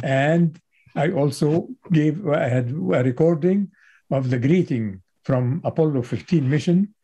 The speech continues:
that was said by my friend, uh, astronaut, uh, Alfred Worden, who said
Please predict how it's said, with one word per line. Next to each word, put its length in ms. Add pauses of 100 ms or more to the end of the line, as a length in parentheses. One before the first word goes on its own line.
(160)
that 160
was 160
said 280
by 360 (460)
my 260
friend, 480
uh, 60
astronaut, 640 (120)
uh, 40
Alfred 440
Worden, 500 (600)
who 200
said 460